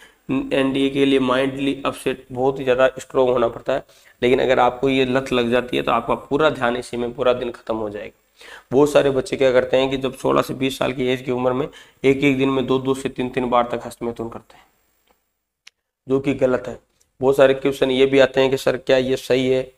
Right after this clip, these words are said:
करना चाहिए या नहीं करना चाहिए, इससे regarding भी बहुत सारे question आते हैं। क्या क्या ये जो बच्चे हैं सोलह साल से बीस साल,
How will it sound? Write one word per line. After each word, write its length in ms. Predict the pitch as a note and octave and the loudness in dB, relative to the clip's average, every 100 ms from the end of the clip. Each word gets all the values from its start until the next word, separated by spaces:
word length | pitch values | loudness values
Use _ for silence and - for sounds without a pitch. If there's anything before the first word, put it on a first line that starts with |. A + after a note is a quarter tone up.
| _ | _
करना 260 | A#2+ B2+ B2+ | -2 0 -2
चाहिए 520 | B2+ B2+ B2+ C3 C#3 | 0 0 2 0 0
या 160 | C#3+ B2 | -2 -4
नहीं 340 | A2+ A2 C3+ | -4 -4 -4
करना 280 | C#3+ B2+ B2+ | 0 0 0
चाहिए, 260 | B2+ B2+ B2+ | 0 -2 -2
इससे 200 | C#3 C3+ | -2 -2
regarding 360 | B2+ B2 B2 C3 | 2 2 2 0
भी 60 | |
बहुत 220 | B2 A#2 A#2+ | 0 -2 0
सारे 180 | A#2+ | -2
question 280 | A#2 A#2 A#2+ | -2 -6 -4
आते 200 | A#2 A#2 | -4 -4
हैं। 80 | B2+ - - - _ | -8 -10 -20 -20 _
क्या 120 | B2+ | 0
क्या 180 | B2 B2+ | 2 0
ये 260 | B2 B2+ - _ _ _ _ _ - | 0 -4 -10 _ _ _ _ _ -2
जो 160 | F3 D#3+ | 2 6
बच्चे 340 | C#3 C3+ C#3+ | 4 4 2
हैं 100 | C3 | 4
सोलह 240 | C3+ C3+ | 2 2
साल 220 | C3+ C3 C3+ | 4 4 4
से 120 | C3 | 0
बीस 240 | C3+ C3+ | -4 2
साल, 240 | B2+ C3 | 4 4